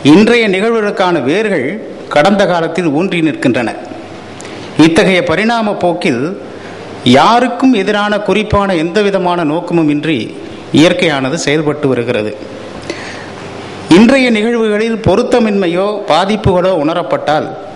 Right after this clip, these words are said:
அவற்றை மாற்றியமைப்பதற்கான முயற்சிகளை நம்மால் மேற்கொள்ள முடியும்.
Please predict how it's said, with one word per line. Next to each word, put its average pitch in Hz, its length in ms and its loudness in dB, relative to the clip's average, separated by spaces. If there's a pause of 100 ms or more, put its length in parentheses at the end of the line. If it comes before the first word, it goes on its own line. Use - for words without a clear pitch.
(600)
அவற்றை 185 340 6
மாற்றியமைப்பதற்கான 196 1080 0
முயற்சிகளை 165 580 0
நம்மால் 151 420 0
மேற்கொள்ள 147 400 0
முடியும். 127 640 -2